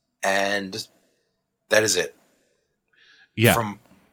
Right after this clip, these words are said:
Speaker 1: from what we can guess, that probably means it's going to be, you know, the, the typical updated re-release, and she's the new standard, uh, Shin Megami Tensei re-released new female character,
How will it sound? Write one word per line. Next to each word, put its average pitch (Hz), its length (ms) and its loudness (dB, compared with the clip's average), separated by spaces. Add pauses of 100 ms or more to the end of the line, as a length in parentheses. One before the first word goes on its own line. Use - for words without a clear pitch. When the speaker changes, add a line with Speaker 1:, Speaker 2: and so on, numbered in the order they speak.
(680)
Speaker 1:
from 127 200 0
what 139 160 4
we 139 120 4
can 131 180 -4
guess, 139 260 6
that 110 220 0
probably 135 500 2
means 127 240 -2
it's 113 140 2
going 113 240 -4
to 110 40 -6
be, 110 380 -6 (840)
you 107 80 -4
know, 92 120 2
the, 101 220 -8
the 120 160 0
typical 117 380 -4
updated 117 440 0
re-release, 123 540 4
and 104 180 -4
she's 117 380 2
the 104 380 -8
new 113 340 -4 (460)
standard, 110 580 0 (1040)
uh, 107 100 -4
Shin 120 220 2
Megami 110 340 -2
Tensei 110 540 0 (720)
re-released 113 680 -2 (240)
new 113 260 -2
female 113 460 -4
character, 117 540 2